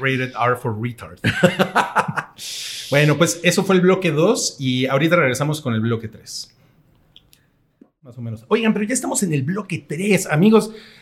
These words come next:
nada más queremos recordarles que se pueden suscribir en Spotify a este podcast, en Apple Podcast también, y se pueden suscribir también en YouTube.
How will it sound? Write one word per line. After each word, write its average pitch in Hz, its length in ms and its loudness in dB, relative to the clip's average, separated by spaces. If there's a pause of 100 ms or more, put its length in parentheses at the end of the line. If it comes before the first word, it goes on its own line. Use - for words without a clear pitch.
(120)
nada 214 200 6
más 208 160 6
queremos 185 280 6
recordarles 139 640 0
que - 220 -2
se 139 80 0
pueden 180 180 4
suscribir 143 400 -4
en 156 120 0
Spotify 160 920 -6
a 117 80 -6
este 110 180 -10
podcast, 123 460 -12 (300)
en 139 100 0
Apple 190 320 2
Podcast 190 480 -4
también, 180 420 -4 (400)
y 165 140 -2
se - 80 -2
pueden 175 160 4
suscribir 175 340 -2
también 185 280 8
en 180 40 10
YouTube. 190 640 8